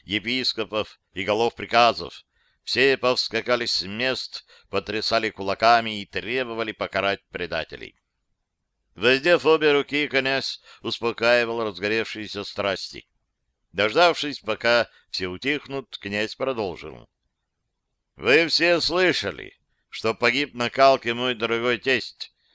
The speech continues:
князь Черниговский Всеволод Святославович. Считаю я, что супруга моя Агафья Всеволодовна вполне заслуживает добродетелью своей занять стол своего отца,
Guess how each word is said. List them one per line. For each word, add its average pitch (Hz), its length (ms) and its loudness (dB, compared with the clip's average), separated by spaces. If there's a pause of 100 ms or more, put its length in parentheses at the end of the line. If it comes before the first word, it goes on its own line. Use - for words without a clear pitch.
(200)
князь 117 280 2
Черниговский 123 880 -4
Всеволод 123 500 0
Святославович. 113 920 -4 (640)
Считаю 123 680 4
я, 110 320 2 (420)
что 110 220 -2
супруга 143 480 0
моя 120 400 4
Агафья 110 680 0
Всеволодовна 117 960 -2 (500)
вполне 135 440 4
заслуживает 160 680 2
добродетелью 151 800 0
своей 139 460 0
занять 147 460 0
стол 98 360 -4
своего 120 440 0
отца, 123 440 2